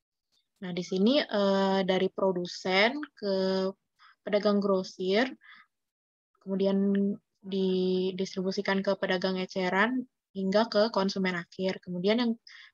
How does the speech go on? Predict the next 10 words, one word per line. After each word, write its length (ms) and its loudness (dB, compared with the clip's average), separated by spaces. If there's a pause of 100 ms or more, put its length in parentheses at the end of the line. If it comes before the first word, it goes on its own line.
kedua, 640 2
eh, 240 -2
dari 240 2
luar 240 4
negeri. 400 2 (560)
Terus, 400 -8
eh, 320 0
impor, 640 2
kemudian 480 2
ki-, 160 -6